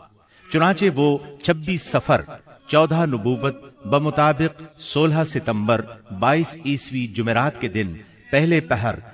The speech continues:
غور و خوص کے لیے دار الندوہ میں جمع ہوئے۔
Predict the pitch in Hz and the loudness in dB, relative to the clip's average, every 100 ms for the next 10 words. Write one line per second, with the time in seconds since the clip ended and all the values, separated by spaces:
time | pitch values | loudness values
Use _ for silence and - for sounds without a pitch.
0 | - _ 87 123 170 160 - 151 165 - | -20 _ -2 2 4 2 0 -2 -2 -4
1 | 113 101 113 147 - - - 131 156 123 | -4 -2 -2 -4 -10 -12 2 4 4 2
2 | 117 117 156 135 95 101 92 87 123 90 | -2 0 0 2 0 -2 -2 -4 -4 -6